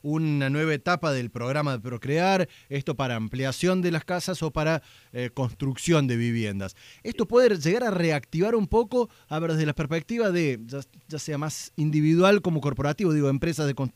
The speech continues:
constructoras que puedan comenzar a tomar gente o a poner a trabajar a, a aquellos que quedaron al margen a partir de esta pandemia, de esta cuarentena?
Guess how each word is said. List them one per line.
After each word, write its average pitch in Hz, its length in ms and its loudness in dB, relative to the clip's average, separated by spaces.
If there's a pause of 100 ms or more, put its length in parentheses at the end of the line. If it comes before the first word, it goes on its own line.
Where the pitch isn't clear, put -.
(120)
constructoras 143 580 -6 (340)
que 135 120 -2
puedan 175 340 2
comenzar 147 540 2
a 170 40 0
tomar 156 300 0
gente 190 300 -2
o 165 80 0
a 131 60 -2
poner 170 280 0
a 160 60 0
trabajar 135 640 0 (260)
a, 127 300 -2
a 123 140 -6
aquellos 151 360 -4
que 131 120 -4
quedaron 143 360 0
al 123 160 -4
margen 156 480 0
a 113 100 -2
partir 120 280 -4
de 143 60 -4
esta 113 300 -4
pandemia, 127 600 -2
de 113 80 -4
esta 113 140 -10
cuarentena? 117 560 -6